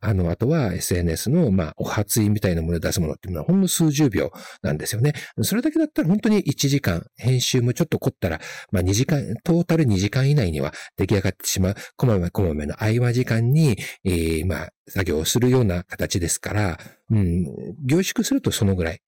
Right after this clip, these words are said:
で終わるんだけれども、それでもね、四分のピーブイを作るとなると、それだけ、まあ、これもね、うんと、即興でやりましたからね、あらかじめこういうものを撮りたいっていうのを決めて、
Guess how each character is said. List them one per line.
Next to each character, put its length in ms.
で 300
終 100
わ 100
る 100
ん 40
だ 100
け 100
れ 80
ど 80
も、 240
そ 120
れ 60
で 60
も 80
ね、 140
四 240
分 280
の 140
ピ 160
ー 40
ブ 120
イ 60
を 80
作 160
る 60
と 120
な 80
る 40
と、 140
そ 140
れ 80
だ 100
け、 180
ま 160
あ、 40
こ 120
れ 80
も 140
ね、 340
う 60
ん 320
と、 120
即 260
興 200
で 60
や 100
り 80
ま 100
し 80
た 80
か 120
ら 80
ね、 180
あ 80
ら 100
か 120
じ 80
め 220
こ 120
う 80
い 100
う 60
も 120
の 120
を 40
撮 120
り 80
た 120
い 40
っ 20
て 120
い 20
う 20
の 40
を 20
決 160
め 60
て、 200